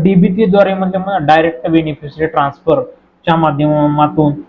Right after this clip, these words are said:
या ठिकाणी डायरे-, या ठिकाणी आपलं अनुदान या ठिकाणी शेतकऱ्यांच्या ज्या बँकामध्ये त्यांचं आधार लिंक असेल, तर त्या बँकेमध्ये या ठिकाणी डायरेक्ट पेमेंट होणार आहे मित्रांनो.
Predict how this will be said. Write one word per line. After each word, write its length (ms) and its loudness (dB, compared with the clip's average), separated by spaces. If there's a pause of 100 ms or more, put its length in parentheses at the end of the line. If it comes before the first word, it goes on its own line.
(160)
या 60 4
ठिकाणी 320 2
डायरे-, 680 2
या 120 2
ठिकाणी 300 -2
आपलं 420 -2
अनुदान 360 -2
या 80 -4
ठिकाणी 300 -6 (100)
शेतकऱ्यांच्या 680 -2 (380)
ज्या 140 4
बँकामध्ये 520 0
त्यांचं 300 -2
आधार 260 4
लिंक 260 2
असेल, 540 -4
तर 60 -2
त्या 200 2
बँकेमध्ये 520 0
या 80 4
ठिकाणी 480 -4
डायरेक्ट 420 -2
पेमेंट 440 -4
होणार 240 -2
आहे 80 -2
मित्रांनो. 420 -8